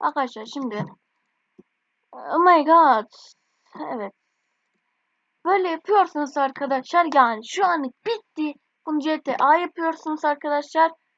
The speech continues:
Şuradan, e, Ançor'a basıyorsunuz.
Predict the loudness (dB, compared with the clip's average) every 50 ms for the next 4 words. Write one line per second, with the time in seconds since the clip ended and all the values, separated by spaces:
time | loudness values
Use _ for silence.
0 | _ _ _ -10 -8 -6 -4 0 2 2 2 2 -4 _ _ _ _ _ _ _
1 | _ _ -14 -12 -10 -10 -10 -12 -12 -16 -18 _ _ _ _ _ _ _ _ _
2 | _ _ _ _ _ _ _ _ _ _ _ _ _ _ _ _ _ _ _ _
3 | _ _ _ -20 -20 -20 -20 -20 -20 -20 -20 _ _ _ _ _ _ _ _ _
4 | _ _ _ _ _ _ _ _ _ _ _ 0 2 2 2 0 -4 -6 -4 -4
5 | -4 -6 -8 -10 -10 -12 _ -10 -10 -10 -10 -10 -4 0 2 2 2 0